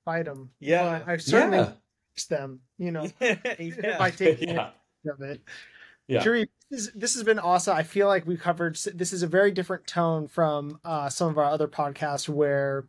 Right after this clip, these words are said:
Speaker 1: you know, we traditionally talk about more of, like, the, the raw pillars of design. But for this, it was very much around, like, the, the ethics of design, co-, the copy around design,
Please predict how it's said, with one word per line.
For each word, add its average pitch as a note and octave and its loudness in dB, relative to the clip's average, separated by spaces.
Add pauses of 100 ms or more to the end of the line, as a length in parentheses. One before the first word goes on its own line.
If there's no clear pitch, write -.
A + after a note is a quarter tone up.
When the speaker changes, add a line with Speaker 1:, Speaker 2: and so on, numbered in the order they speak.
Speaker 1:
you E3 2
know, C#3+ 2
we C#3+ -4
traditionally D#3+ 0
talk D3+ 0
about D3 0
more D3+ 2
of, C#3+ -4
like, C#3 0
the, C3+ 0 (220)
the E3 0
raw D#3+ 6
pillars D3+ -4
of C#3+ -6
design. C#3+ -6
But D3 0
for E3 -4
this, G#3 4
it F3 4
was D3+ 2
very E3 6
much D#3+ 2
around, D3+ 0
like, C3 -10 (520)
the, D3+ 4
the - -6
ethics E3+ 0
of E3 0
design, E3 2 (280)
co-, - -6
the D#3+ -2
copy D#3+ 0
around E3 2
design, E3 0